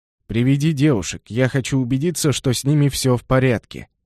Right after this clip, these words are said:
"И тогда ты согласишься?" — не поверил Кайл. "Вот чего предлагал, если уверен, что я откажусь? Эх, ему даже роль злодея из Вертшоу не очень удается. Некромант в этом плане справлялся лучше".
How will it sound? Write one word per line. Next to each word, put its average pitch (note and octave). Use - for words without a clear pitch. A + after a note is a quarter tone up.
"И A2
тогда A2+
ты A#2
согласишься?" — A2
не A#2+
поверил F#2+
Кайл. F2+
"Вот G#2+
чего G#3
предлагал, F3
если D3
уверен, D#3+
что -
я D3
откажусь? B2
Эх, G2+
ему C#3+
даже E3
роль E3+
злодея C#3
из G#2+
Вертшоу C#3
не C3
очень C3+
удается. B2+
Некромант B2+
в A#2
этом G#2+
плане F#2
справлялся C3+
лучше". A#2